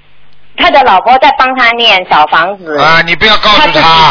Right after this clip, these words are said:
Speaker 1: 不要告诉他。
Speaker 2: 啊，不要告诉是他老婆。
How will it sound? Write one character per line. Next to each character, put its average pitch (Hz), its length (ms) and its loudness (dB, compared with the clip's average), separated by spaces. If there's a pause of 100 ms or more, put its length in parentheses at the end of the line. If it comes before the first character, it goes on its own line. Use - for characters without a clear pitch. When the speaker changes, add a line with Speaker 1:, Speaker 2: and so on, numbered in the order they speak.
(920)
Speaker 1:
不 233 60 -2
要 208 120 2
告 190 180 0
诉 180 160 -8
他。 170 80 -6
Speaker 2:
啊， 135 680 -2
不 185 60 -2
要 185 100 2
告 180 140 -2
诉 156 180 -2
是 156 120 -8
他 156 180 -2
老 123 160 -2
婆。 127 580 -2